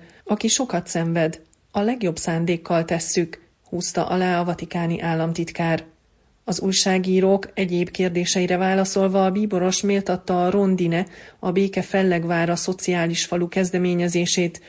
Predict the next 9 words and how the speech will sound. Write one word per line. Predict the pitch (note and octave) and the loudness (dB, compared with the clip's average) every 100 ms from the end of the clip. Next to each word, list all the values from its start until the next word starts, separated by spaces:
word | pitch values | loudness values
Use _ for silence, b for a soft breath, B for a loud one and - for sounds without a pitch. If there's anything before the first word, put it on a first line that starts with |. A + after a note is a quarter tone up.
| B B B | B B B
mert | G3 F#3+ F#3+ - | 2 4 4 2
olyan | B3+ C#4+ G3+ | 0 2 4
terveket | A3 A3+ G#3 G3+ F#3+ | 4 4 4 2 0
kelt | - F#3 F3+ | 2 2 2
életre, | - F3+ F3 F#3 G#3+ A#3 - | 0 0 2 0 2 2 4
amelyek | G3 F#3+ F#3 F#3 F#3+ | 2 2 4 4 2
valóban | - G3 G3+ F3 E3+ E3 | 0 2 2 2 0 0
békét | E3+ E3 E3 E3+ | 0 0 -2 -4
teremthetnek. | - F3 E3 E3 E3+ E3 E3 E3 - | 0 0 2 0 -4 -2 -2 -2 -6